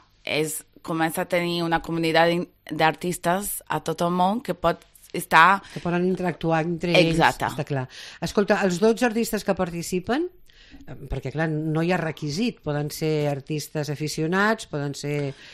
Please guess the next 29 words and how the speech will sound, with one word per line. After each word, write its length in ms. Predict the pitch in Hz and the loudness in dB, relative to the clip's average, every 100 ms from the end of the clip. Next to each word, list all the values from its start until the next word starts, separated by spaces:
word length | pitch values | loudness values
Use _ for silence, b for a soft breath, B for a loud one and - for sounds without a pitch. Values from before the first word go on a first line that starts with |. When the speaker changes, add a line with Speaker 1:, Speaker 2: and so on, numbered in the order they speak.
| B B | B B
Speaker 2:
eh, 300 | 156 147 143 139 139 - | -2 0 0 -2 -6 -8
artistes 460 | 139 - 151 147 | -6 -2 -2 -2
emergents, 840 | 147 143 143 139 202 208 233 190 160 | -2 0 -2 2 4 4 2 -2 -4
Speaker 1:
Sí. 40 | |
Speaker 2:
poden 300 | 156 151 147 | -2 -2 -2
fer, 540 | - 151 147 139 131 B B B - | -2 -2 0 -2 -4 B B B -10
hi 180 | 156 160 | -2 0
ha 80 | 156 | 0
artistes 480 | - 156 - 143 | 0 -4 -2 -4
reconeguts, 640 | 147 - 151 147 175 247 233 | -4 -4 -4 -2 0 -2 -2
no 120 | 165 | -2
hi 80 | 165 | 0
ha 40 | 165 | -2
un 80 | |
requisit. 480 | 135 135 135 113 107 B B B | -4 -8 -8 -8 -10 B B B
Speaker 1:
No 380 | 220 247 254 262 | -2 0 2 2
n'hi 180 | 254 262 | 2 2
ha 100 | 247 | 2
un 240 | 254 254 214 | 2 2 2
requisit, 760 | 226 - 208 202 233 233 - - | 0 0 0 0 0 -2 -10 -2
clar, 400 | 175 180 247 320 _ _ _ | 8 8 8 2 _ _ _
però 520 | 196 180 175 175 170 - | 4 6 8 6 4 0
sí 240 | - 226 | -4 -4
que 440 | - 214 202 - - | 0 0 2 -2 -4
vam 320 | 170 190 208 | -2 0 0
tenir 300 | 208 202 196 | 0 -2 -4
sempre 460 | 175 196 202 196 185 | -2 -2 -2 0 0
moltes 460 | 180 180 196 196 185 | 0 0 0 0 0
inscripcions, 960 | 180 - 156 - 180 135 131 - - | -2 -2 -2 0 0 0 -4 -14 -18